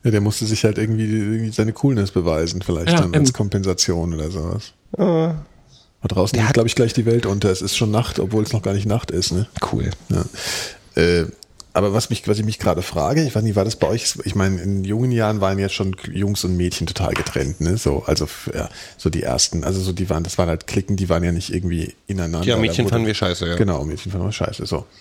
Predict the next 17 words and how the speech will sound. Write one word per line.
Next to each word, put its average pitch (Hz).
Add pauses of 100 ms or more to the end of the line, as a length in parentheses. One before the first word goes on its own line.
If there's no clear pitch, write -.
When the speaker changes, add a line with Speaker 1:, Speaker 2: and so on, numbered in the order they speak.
(460)
Speaker 1:
Und -
ich 98
frage 98
mich 107
gerade, 104
ob 101
in 104
den 98
Mädchenklicken 113
auch 123
so, 98
so, -
ob's -
auch -
so -
Ärsche, 92
Ärschinnen 98